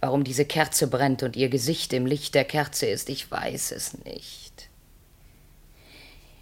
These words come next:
Ich weiß nur, dass er sterben muss und dass Sie ihn töten müssen.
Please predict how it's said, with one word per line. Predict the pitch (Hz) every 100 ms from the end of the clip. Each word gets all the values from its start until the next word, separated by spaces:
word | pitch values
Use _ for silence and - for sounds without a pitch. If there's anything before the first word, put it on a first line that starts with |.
| - -
Ich | 180 151
weiß | 180 208 226 208
nur, | 214 220 214
dass | 190 156
er | 160
sterben | - - 180 180 185
muss | 185 185 185
und | 160 151
dass | 151 -
Sie | - 180
ihn | 131 160
töten | 151 143 - 127
müssen. | 123 139 -